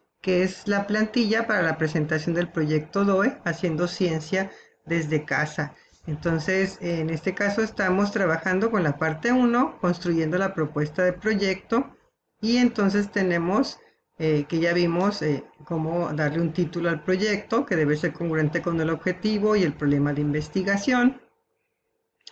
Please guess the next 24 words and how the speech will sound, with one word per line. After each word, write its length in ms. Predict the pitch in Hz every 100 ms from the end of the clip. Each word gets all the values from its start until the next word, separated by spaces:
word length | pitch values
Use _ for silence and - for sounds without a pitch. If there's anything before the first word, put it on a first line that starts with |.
| - _ _ _
Ya 160 | 180 175
vimos 340 | 175 175 175
también 480 | 202 202 220 220 214
cómo 300 | 185 165 -
plantear 480 | 180 175 190 180 175
la 120 | 180
comprensión 600 | 156 151 151 147 156 147
del 160 | 151 151
problema 680 | 190 202 214 208 190 247 - _ _ -
a 200 | 151 147
partir 480 | 160 151 - 180 180
precisamente 760 | 208 202 175 208 185 185 220
de 120 | 214
la 120 | 160 143
lectura 720 | 139 139 - 247 262 202 190
de 80 | 165
diferentes 560 | 143 156 151 151 170
fuentes 320 | - 165 170
de 60 | 170
información, 880 | 165 170 175 190 196 - 247 233 240 - - _ -
artículos 600 | - - 196 202 196 175
de 80 |
investigación 760 | 170 151 151 160 151 151 175 170
principalmente, 1200 | 175 185 185 190 196 190 214 220 208 208 226 -